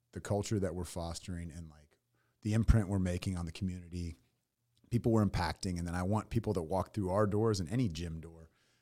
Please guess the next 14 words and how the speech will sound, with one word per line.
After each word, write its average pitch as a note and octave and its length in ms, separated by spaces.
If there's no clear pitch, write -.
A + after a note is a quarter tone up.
like, G2+ 160
when G#2 80
they F2+ 120
leave G#2 360
there, E2 440
that F#2 140
same A2 260
mentality F#2+ 500
they E2+ 120
had F2 200
coming F2 300
into G2 180
the E2+ 100
gym, D#2+ 420